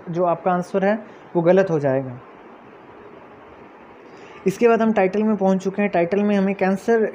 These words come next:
disease in Romania दिया गया है। यहाँ पे कैंसर डिजीज़ का पहले कोड लगा देंगे सिक्स वन सिक्स डॉट नाइन नाइन फ़ोर। नाइन नाइन फ़ोर लगाने के बाद हम स्पेस दे के एक, एक अक्षर का यहाँ लगा देंगे ज़ीरो ज़ीरो नाइन, जो कि हमें निर्देश दिया गया था हमारी बुक के अंदर। कौन सी बुक में?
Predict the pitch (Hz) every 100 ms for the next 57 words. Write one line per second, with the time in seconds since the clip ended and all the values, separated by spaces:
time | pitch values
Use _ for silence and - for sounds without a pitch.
0 | 175 170 180 214 202 214 185 175 175 185
1 | 202 190 180 165 180 180 175 170 190 185
2 | 196 220 190 196 202 190 196 180 175 175
3 | 185 180 170 160 170 196 220 - - -
4 | 226 226 220 196 240 - 185 196 202 185
5 | 170 190 208 196 196 196 - 160 131 -
6 | - - - 160 170 196 214 - 202 220
7 | 208 190 190 190 185 185 214 - - 185
8 | 190 190 - - - 196 233 226 202 196
9 | 214 196 196 196 - 185 190 - 196 190
10 | 220 240 - - - 156 165 202 202 190
11 | 175 202 208 170 185 196 196 185 175 180
12 | 190 190 190 214 208 202 196 180 160 180
13 | 208 190 175 185 180 175 170 196 180 156
14 | 160 165 180 - 202 175 165 170 196 214
15 | 214 202 214